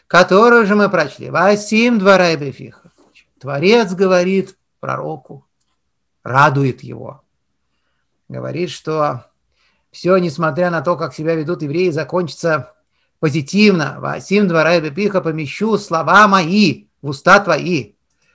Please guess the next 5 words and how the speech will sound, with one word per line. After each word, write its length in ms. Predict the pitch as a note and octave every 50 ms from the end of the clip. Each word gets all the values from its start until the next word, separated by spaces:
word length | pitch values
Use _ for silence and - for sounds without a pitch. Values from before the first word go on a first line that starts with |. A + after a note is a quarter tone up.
| _ _ _ _ _ _ _ _ _ _ _ _ - _ _ - F#3+ D3+ C3+ - _ _ _ _ _ _ _ _ - -
«В 220 | E3+ C#3+ D#3+ E3
цель 360 | D#3+ - - E3+ F#3+ A3 A3
яди 720 | G#3 F#3+ F#3 F3 C#3 C#3+ F#3 G#3 G#3+ G#3 G#3 G#3 G#3 -
киси 420 | - - F#3 A3 G#3 G#3 G#3 G3+ F#3+
тиха», 560 | G3 - A3 G#3+ - - D#3 - - - _